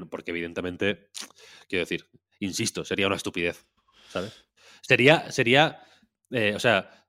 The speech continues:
no, no, no tienen ninguna manera de, eh, Microsoft de usar Candy Crush para nada que sea negativo.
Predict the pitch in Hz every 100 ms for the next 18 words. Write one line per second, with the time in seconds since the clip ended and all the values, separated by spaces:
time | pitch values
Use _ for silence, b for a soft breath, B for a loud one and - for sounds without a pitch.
0 | _ _ - 110 117 120 117 120 123 127
1 | 147 143 127 107 101 127 139 120 131 147
2 | 139 110 98 107 101 95 98 123 143 143
3 | 165 156 101 104 101 104 - _ 113 -
4 | 127 - 117 123 117 131 131 160 - _
5 | _ _ _ _ _ _ _ _ _ -
6 | 113 95 107 98 80 _ _ _ _ _
7 | _ _ 113 _ - 113 123 110 113 104
8 | 104 87 87 -